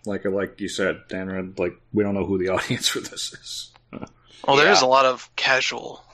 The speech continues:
Speaker 2: fans of Mario Kart,
Speaker 1: Yeah.
Speaker 2: uh, that will play it wherever, and I guess on the phone would be the big thing for them.
Speaker 1: Yeah.
Speaker 2: Uh,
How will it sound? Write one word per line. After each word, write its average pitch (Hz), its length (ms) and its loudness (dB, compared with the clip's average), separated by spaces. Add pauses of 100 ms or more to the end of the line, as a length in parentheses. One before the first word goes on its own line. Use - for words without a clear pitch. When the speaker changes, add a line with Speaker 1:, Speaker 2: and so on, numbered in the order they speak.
(240)
Speaker 2:
fans 123 380 0
of 120 80 -4
Mario 120 260 4
Kart, - 460 0 (220)
Speaker 1:
Yeah. 98 260 -8 (480)
Speaker 2:
uh, 120 340 4
that 123 240 2
will 120 560 2 (480)
play 143 160 4
it 131 80 4
wherever, 131 280 4
and 120 80 -2
I 123 60 -2
guess 123 220 2
on 127 80 0
the 123 80 0
phone 127 300 2
would 117 100 -8
be 120 300 -4
the - 220 -10
big 120 140 0
thing 117 200 -6
for - 100 -10
them. 117 240 -4 (240)
Speaker 1:
Yeah. 120 300 -2 (720)
Speaker 2:
Uh, 117 400 0